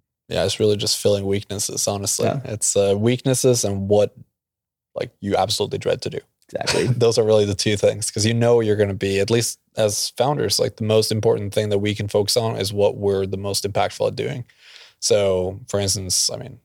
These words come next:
Speaker 1: accounting. Like, can do. Should I do? No. <laughs> So it's like, for especially finding those people, then it's like, okay, well, how can we go out, find somebody
Speaker 2: Right.
Speaker 1: that is a perfect fit for us with that? So,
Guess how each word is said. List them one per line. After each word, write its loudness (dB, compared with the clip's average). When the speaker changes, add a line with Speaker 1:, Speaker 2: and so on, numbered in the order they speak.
Speaker 1:
accounting. -4
Like, -4
can 0
do. 0
Should 2
I 6
do? 0
No. -2
<laughs> 0
So 0
it's 0
like, 2
for 4
especially 2
finding -2
those 0
people, 2
then -2
it's -2
like, 2
okay, 0
well, 2
how 2
can -2
we -2
go 4
out, 2
find -2
somebody 2
Speaker 2:
Right. -4
Speaker 1:
that 2
is 0
a -4
perfect 0
fit 0
for -12
us -4
with -6
that? -4
So, -2